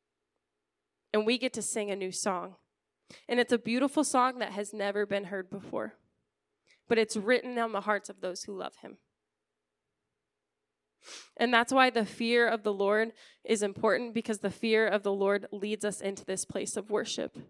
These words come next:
Like, if we take God out of his holy place, then I don't think we're gonna be included in this, in this hundred forty-four thousand,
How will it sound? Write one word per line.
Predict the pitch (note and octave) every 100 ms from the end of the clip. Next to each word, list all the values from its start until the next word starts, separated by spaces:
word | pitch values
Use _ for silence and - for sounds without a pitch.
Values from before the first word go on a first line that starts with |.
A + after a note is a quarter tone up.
| _ _ _ _ _ _ _ _ _ _ _ _ _
Like, | A#3 G#3+
if | A3+
we | G#3+ A3+ B3+ C4 C#4+
take | - B3 A#3+
God | - G#3 A3 -
out | G3
of | G#3+
his | A3+ G#3+
holy | - G#3+ G3
place, | G3+ G#3+ G3+ A#3 - - - - _ _ _ _ _ _ _ _ -
then | A3+
I | A3
don't | G3 B3+ B3+
think | C4+ A#3+
we're | A3
gonna | A3 G3+
be | G3+
included | F#3 - G3 D#3+ E3+
in | F3
this, | F#3 - _ _ _ -
in |
this | F#3+ -
hundred | F#3+ G3+
forty-four | G3 G3 G3 A3
thousand, | G#3+ - - A#3